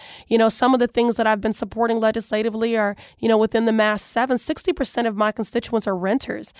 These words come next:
and they need rent relief. And, uh, Senator Kamala Harris, uh, introduced the Rent Relief Act. I'm a co-sponsor of that,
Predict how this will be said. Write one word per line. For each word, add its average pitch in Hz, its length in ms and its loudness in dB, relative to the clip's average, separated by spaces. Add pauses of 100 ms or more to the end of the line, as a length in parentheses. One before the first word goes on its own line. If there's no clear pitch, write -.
(240)
and 226 120 2
they 262 140 4
need 302 240 4
rent 262 180 2
relief. 220 560 -4 (460)
And, 220 320 2
uh, 214 180 2
Senator 233 380 0
Kamala 208 380 2
Harris, 277 520 2
uh, 220 40 2
introduced 214 580 -2
the 202 80 -2
Rent 208 220 -2
Relief 226 340 -2
Act. 220 320 0
I'm 220 120 0
a 190 40 -2
co-sponsor 202 720 -4
of 190 120 -10
that, 208 360 0